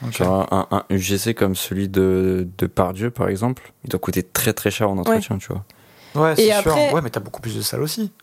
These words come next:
Speaker 1: Bah oui, mais justement,
Speaker 3: Ouais.
Speaker 1: c'est normal, t'es
Speaker 2: Oui,
Speaker 1: obligé
Speaker 2: mais
Speaker 1: de
Speaker 2: du coup,
Speaker 1: mettre
Speaker 2: t'as
Speaker 1: plus
Speaker 2: aussi
Speaker 1: cher que
Speaker 2: beaucoup plus de revenus.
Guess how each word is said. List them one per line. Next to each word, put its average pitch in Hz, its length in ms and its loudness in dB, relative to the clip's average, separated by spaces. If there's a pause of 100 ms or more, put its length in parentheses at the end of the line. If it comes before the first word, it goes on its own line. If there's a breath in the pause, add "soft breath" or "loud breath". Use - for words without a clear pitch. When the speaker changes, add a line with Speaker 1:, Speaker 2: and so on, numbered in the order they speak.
Speaker 1:
Bah - 80 4
oui, 139 80 2
mais 123 120 -2
justement, 120 440 0
Speaker 3:
Ouais. 277 160 6
Speaker 1:
c'est 220 140 0
normal, 120 360 0
t'es - 100 -2
Speaker 2:
Oui, 104 80 2
Speaker 1:
obligé 117 160 4
Speaker 2:
mais - 20 4
Speaker 1:
de 117 40 2
Speaker 2:
du 117 60 2
coup, 110 60 4
Speaker 1:
mettre 95 80 2
Speaker 2:
t'as 135 80 4
Speaker 1:
plus - 20 4
Speaker 2:
aussi 104 80 0
Speaker 1:
cher 139 80 0
que 120 80 -2
Speaker 2:
beaucoup 117 120 -6
plus 113 140 -2
de 113 60 4
revenus. 170 300 2